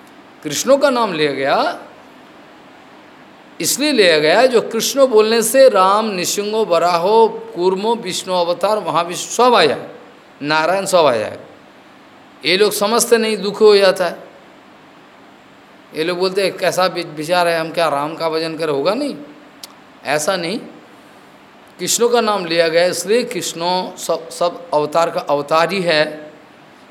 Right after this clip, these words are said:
इसलिए इनके नाम लिया गया। तो समझ में आया, सधर्म निधनम श्रेयो परधर्म भयावहो। अभी भी आपका समझ में नहीं आया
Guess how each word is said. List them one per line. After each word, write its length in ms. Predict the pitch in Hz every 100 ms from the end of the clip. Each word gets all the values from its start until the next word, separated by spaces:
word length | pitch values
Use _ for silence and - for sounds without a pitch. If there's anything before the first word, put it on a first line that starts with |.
| -
इसलिए 340 | 170 240 262
इनके 280 | 226 160 165
नाम 320 | 170 143 233 - - -
लिया 280 | 120 110 104
गया। 160 | 104 - 151 - - - - - - - - - - - - - - - - - - - - -
तो 100 | 226
समझ 320 | - 240 269
में 200 | 262 220
आया, 400 | 185 185 226 262
सधर्म 520 | - 185 170 196 220
निधनम 520 | 214 185 170 175 190
श्रेयो 460 | 185 - 156 175 214
परधर्म 640 | 208 165 160 151 160 208
भयावहो। 500 | 165 135 131 120 110 - - - - -
अभी 260 | 165 185 262
भी 140 | 269
आपका 320 | 277 240 -
समझ 300 | 214 202 208
में 140 | 208 202
नहीं 300 | 180 175 196
आया 540 | 156 143 156 214 285